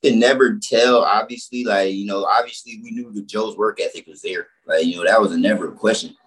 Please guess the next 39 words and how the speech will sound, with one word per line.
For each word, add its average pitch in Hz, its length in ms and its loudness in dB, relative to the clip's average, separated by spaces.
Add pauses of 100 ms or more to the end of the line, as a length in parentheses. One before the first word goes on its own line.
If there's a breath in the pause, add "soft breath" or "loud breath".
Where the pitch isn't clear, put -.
(720)
You - 40 -4
know, 90 200 2
it 107 120 4
was 104 160 -2
just 101 220 -2
whether 101 280 4
or 98 60 2
not 110 280 0
he 104 100 -2
would 98 100 -2
be 101 120 0
able 98 160 -2
to 95 80 -10
pick - 260 -8
up 107 240 -4 (440)
plays, 104 560 0
pick 104 240 -8
up, 98 160 -2
you 107 80 -4
know, 98 200 0
the 101 140 -10
pace 104 300 -4
of 95 80 -6
the 95 80 -6
college 101 480 0
basketball, 98 580 -4
you 104 120 -4
know. 117 180 -6 (1400)
And 82 280 -4
he 147 80 0
did 143 240 2
that. - 220 -2 (300)
He 110 120 0
worked, 113 380 4
continued 107 440 -2
to - 80 -2
grind, 120 560 0 (240)
you 87 120 -14
know. 90 280 -12